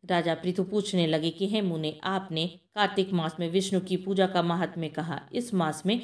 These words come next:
किसी और भी देवता का पूजन या व्रत होता हो तो वो भी कहिए।" नारद जी कहने लगे कि आश्विन शुक्ला पूर्णमासी को ब्रह्मा जी का व्रत होता है,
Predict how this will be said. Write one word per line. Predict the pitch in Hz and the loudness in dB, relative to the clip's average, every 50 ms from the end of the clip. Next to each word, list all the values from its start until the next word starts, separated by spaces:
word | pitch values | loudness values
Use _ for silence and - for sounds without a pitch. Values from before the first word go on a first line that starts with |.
| - - _ _ _ _ | -6 -14 _ _ _ _
किसी | 277 277 277 311 294 | -4 -2 2 2 2
और | - - 208 208 214 | 4 6 6 6 6
भी | 202 208 226 208 | 6 4 2 4
देवता | 185 185 175 180 190 | 4 4 4 4 2
का | 185 190 190 | 2 4 2
पूजन | 185 185 190 196 185 185 185 180 175 | 2 2 2 0 2 4 4 4 4
या | 170 160 | 4 2
व्रत | 160 170 180 175 175 - | 4 2 2 2 2 -2
होता | 170 160 - 170 160 | -4 -4 -2 -2 -2
हो | 160 170 175 220 | 0 0 0 0
तो | 240 240 226 196 | 2 2 2 2
वो | 180 165 170 175 170 | 4 4 2 2 2
भी | 160 175 214 247 | 2 0 -2 0
कहिए।" | - 208 185 156 147 175 - - - - _ _ _ _ _ _ | 0 0 0 0 -2 -4 -6 -6 -10 -16 _ _ _ _ _ _
नारद | 208 208 202 196 202 190 | 2 4 6 6 4 4
जी | 190 202 | 4 2
कहने | 196 196 185 220 185 175 165 | 4 4 4 4 6 4 4
लगे | 160 160 156 156 170 | 4 2 2 2 -2
कि | 165 - 190 196 - | -4 -2 -4 -4 -2
आश्विन | - - 190 190 190 - 208 196 | 2 2 2 2 2 0 -2 -2
शुक्ला | 190 - 190 180 - 175 170 | 0 -2 -4 0 2 2 0
पूर्णमासी | 170 170 214 - 196 185 170 165 160 160 - - 170 | 2 0 -2 -2 0 -2 -2 -2 -4 -4 -6 -8 -8
को | - - 226 294 - - - _ _ _ _ | -6 -4 -6 -6 -6 -10 -18 _ _ _ _
ब्रह्मा | 214 233 226 220 214 196 180 | 2 4 4 6 4 2 2
जी | 175 185 | 2 0
का | 180 - 247 | 2 4 4
व्रत | 247 - - 180 180 - - | 4 6 4 4 4 4 0
होता | 170 160 - 151 143 | -4 -2 -2 -2 -2
है, | - 156 135 135 131 | -2 -2 -6 -8 -8